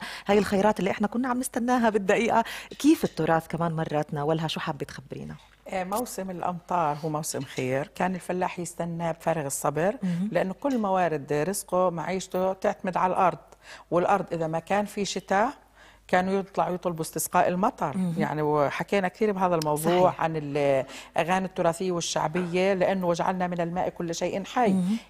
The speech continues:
Speaker 2: إذا ما كان شتاء وكان، آه، مياه وكان، آه،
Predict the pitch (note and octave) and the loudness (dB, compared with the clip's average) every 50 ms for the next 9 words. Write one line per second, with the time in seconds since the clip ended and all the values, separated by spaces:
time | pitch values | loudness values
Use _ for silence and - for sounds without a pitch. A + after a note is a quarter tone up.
0 | _ - - G#3+ F3+ F#3 F3+ E3+ E3+ D#3+ D#3 D#3 - A3+ A#3+ B3+ G#3+ E3 B2+ B2 | _ 0 2 2 4 4 2 2 4 2 2 2 0 2 4 4 4 2 0 -6
1 | - - - - - - G3 F#3 - C3+ G#2+ - - - _ _ - - C#3 - | -12 -10 -6 -4 -2 -2 -2 0 2 0 0 0 -4 -12 _ _ -8 -8 -6 0
2 | - F#3+ F#3 F3 E3+ E3 D#3 C#3+ C#3+ C3+ - C3+ C3+ C3+ C#3 D#3 D#3+ D#3+ D#3 C#3 | 2 4 4 4 4 4 4 4 4 6 6 6 4 4 4 2 2 4 4 4
3 | A#2+ A#2 B2 A#2 - - D#3 D#3 D#3 D3+ C#3+ C3+ C3 B2+ A#2 | 4 2 -2 -6 -2 2 2 2 2 2 2 2 4 2 2